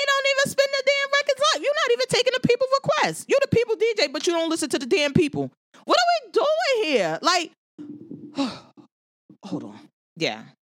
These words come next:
So that, I, I, I, I just, I, I can't take it anymore. I mean, I don't know if I need to get a, a, a petition signed or whatever, or I need to go down there and protest on my off time, like, to get this show. But we gotta stop this.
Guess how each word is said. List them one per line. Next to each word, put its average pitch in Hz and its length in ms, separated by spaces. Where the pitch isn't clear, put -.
So 185 180
that, 226 760
I, 254 80
I, 277 160
I, 254 320
I 226 120
just, 208 480
I, 175 160
I 196 100
can't 226 400
take 202 240
it 175 100
anymore. 143 460
I 180 60
mean, 180 340
I 185 80
don't 196 180
know 185 220
if 147 220
I 170 40
need 185 200
to 175 80
get 160 240
a, - 20
a, 143 520
a 139 60
petition 254 600
signed 226 540
or 175 200
whatever, 196 540
or 185 180
I 175 80
need 196 200
to 185 60
go 196 180
down 190 180
there 185 160
and 175 80
protest 208 640
on 175 140
my 156 100
off 190 280
time, 185 420
like, 170 460
to 196 80
get 185 180
this 170 160
show. 165 280
But 180 200
we 208 100
gotta 196 260
stop 147 380
this. 123 240